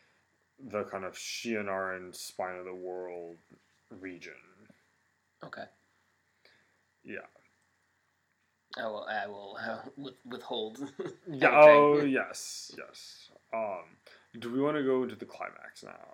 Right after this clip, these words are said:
Speaker 1: Or do you have anything
Speaker 2: Absolutely.
Speaker 1: else?
Speaker 2: Yeah, no,
Speaker 1: Yeah.
Speaker 2: yeah, yeah, climax.
Speaker 1: So,
Speaker 2: Climax.
Speaker 1: I'll segue real quick before I, before I forget to mention, I really l-, in terms of description, I
Speaker 2: We
Speaker 1: really
Speaker 2: might have talked a little bit about the cli-, sorry,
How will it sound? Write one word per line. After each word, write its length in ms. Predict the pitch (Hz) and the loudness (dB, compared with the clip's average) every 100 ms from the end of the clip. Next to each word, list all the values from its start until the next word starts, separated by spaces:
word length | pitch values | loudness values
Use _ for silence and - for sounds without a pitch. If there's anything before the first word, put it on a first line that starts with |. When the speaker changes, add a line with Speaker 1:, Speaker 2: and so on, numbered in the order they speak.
| - - | -20 -16
Speaker 1:
Or 80 | 110 | -14
do 120 | 98 | -10
you 60 | 101 | 2
have 120 | 123 | 2
anything 0 | |
Speaker 2:
Absolutely. 600 | - - 127 107 - 110 92 | 4 -2 -2 -4 -6 -10 -12
Speaker 1:
else? 220 | - 113 | -14 -8
Speaker 2:
Yeah, 120 | 139 | -4
no, 160 | 147 226 | -2 0
Speaker 1:
Yeah. 160 | 196 | 0
Speaker 2:
yeah, 60 | 135 | 0
yeah, 120 | 131 | -2
climax. 640 | - 127 131 - - - - - 117 | -2 -6 -8 -12 -16 -18 -18 -18 -8
Speaker 1:
So, 200 | 117 160 | 2 2
Speaker 2:
Climax. 160 | - - | 2 4
Speaker 1:
I'll 160 | 147 | 4
segue 880 | 156 - 160 175 190 214 180 156 127 | 4 0 2 2 4 4 4 2 -2
real 160 | 120 127 | -4 -4
quick 160 | 120 | -4
before 260 | 110 98 107 | -6 -6 -4
I, 380 | 98 - _ 113 | -6 -8 _ -14
before 300 | - 123 110 | -6 -4 -4
I 20 | |
forget 300 | 110 107 101 | -6 -8 -10
to 80 | 101 | -10
mention, 480 | 104 107 98 90 - - - | -10 -10 -12 -14 -18 -20 -2
I 140 | 101 143 | 4 4
really 340 | 165 214 185 | 4 4 4
l-, 320 | 135 110 120 - _ _ 143 | 2 -2 -4 -6 _ _ -18
in 100 | 135 | -8
terms 260 | 135 156 | -6 -4
of 160 | 143 117 | -4 -4
description, 680 | 110 - - 113 120 160 156 | -6 -8 -8 -8 -6 -8 -6
I 220 | 104 117 | 2 2
Speaker 2:
We 80 | 147 | 4
Speaker 1:
really 240 | 170 170 | 4 4
Speaker 2:
might 80 | 143 | 2
have 100 | 143 | -2
talked 300 | - 113 - | -6 -10 -10
a 20 | |
little 200 | 110 107 | -14 -16
bit 120 | - 104 | -18 -20
about 140 | - | -20
the 80 | - | -20
cli-, 180 | - - | -20 -14
sorry, 340 | - 95 98 | -8 -6 -6